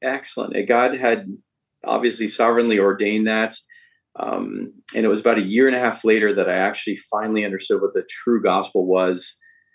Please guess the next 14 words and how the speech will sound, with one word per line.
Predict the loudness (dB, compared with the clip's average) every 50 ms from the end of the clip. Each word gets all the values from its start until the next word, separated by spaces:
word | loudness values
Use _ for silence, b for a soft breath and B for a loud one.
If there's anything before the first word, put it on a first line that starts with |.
| b b b b _ _ _ _ _ _ _
He | -14 -6 -2 0 2 2 2 2 0 -2 -4 -8 -14 -14 -14
blessed | -8 0 2 4 4 4 2 -2 -4 0
me, | 2 2 2 2 0 -2 -4
uh, | -2 -2 0 0 0 -2 -4 -4 -2
by | 0 2 2
opening | 2 2 2 2 0 0 0
my | 0 -2 0 0
eyes | 2 2 0 0 -2
and | -2
my | -2 -2 0
ears | 2 4 4 4 4 2 -2
and, | -6 -6 -8 -8 -12 -14
and, | -14 -12 -8 -8 -8 -8 -8 -10 -14 -10
and | -10 -10 -10 -12 -16